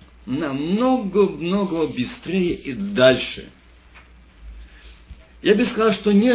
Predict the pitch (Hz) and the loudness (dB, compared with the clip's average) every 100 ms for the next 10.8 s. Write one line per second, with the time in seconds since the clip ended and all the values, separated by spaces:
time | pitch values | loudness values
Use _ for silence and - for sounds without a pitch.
0 | 214 208 220 190 - 247 196 208 185 180 | 4 2 2 0 -2 -4 0 0 2 2
1 | 196 208 - - - - _ _ - - | 2 2 -4 -18 -20 -20 _ _ -20 -18
2 | - - 190 196 247 254 196 208 208 220 | -14 0 4 6 6 2 2 0 2 2
3 | 190 175 175 196 208 185 180 196 226 175 | 2 0 2 2 2 0 2 2 4 2
4 | 131 185 - - - 180 175 175 175 170 | 2 0 -6 -12 -4 -4 -2 -2 -2 -2
5 | 165 190 123 101 95 98 107 107 107 113 | 0 0 0 -2 -4 -4 -4 -4 -4 -6
6 | 117 - 151 151 156 202 - - - _ | -8 -12 -10 -8 -8 -10 -12 -20 -20 _
7 | - - - - - - 170 175 - - | -20 -20 -20 -20 -16 -6 -4 -4 -6 -12
8 | - - - - - 113 151 214 220 202 | -12 -20 -20 -20 -8 -2 0 0 -2 -4
9 | - 190 185 220 180 156 156 170 160 147 | 0 2 2 2 0 0 -2 0 -2 -2
10 | 156 - - 220 147 127 117 | -6 -10 -14 -8 -4 -2 -2